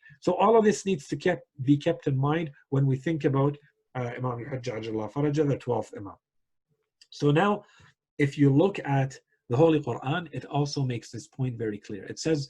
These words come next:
"Messengers who give good news and warnings." So Allah subhanahu wa ta'ala says, you know, "If you do good, you're going to heaven and you're going to have a good life. And if you do bad, you're going to hell. So that humankind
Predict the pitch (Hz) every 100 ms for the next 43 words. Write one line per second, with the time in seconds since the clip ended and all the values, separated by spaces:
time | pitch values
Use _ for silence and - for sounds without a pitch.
0 | _ _ 127 170 - 175 156 180 175 165
1 | - - _ _ 139 139 135 123 - -
2 | 120 202 165 147 127 135 147 - 147 180
3 | 180 151 131 104 101 131 160 - _ _
4 | _ - 127 127 135 113 131 127 113 127
5 | 127 120 113 - 107 110 104 101 - 101
6 | 113 196 214 208 - _ _ - 135 175
7 | 175 143 131 143 143 143 139 139 143 _
8 | _ 170 147 104 - _ _ 135 135 123
9 | 135 135 143 143 139 135 139 170 156 -
10 | _ _ - 127 131 139 139 139 147 151
11 | 143 127 135 135 127 139 185 175 - _
12 | _ _ - 165 185 190 160 135 - 143
13 | 170 214 208 185 175 165 160 170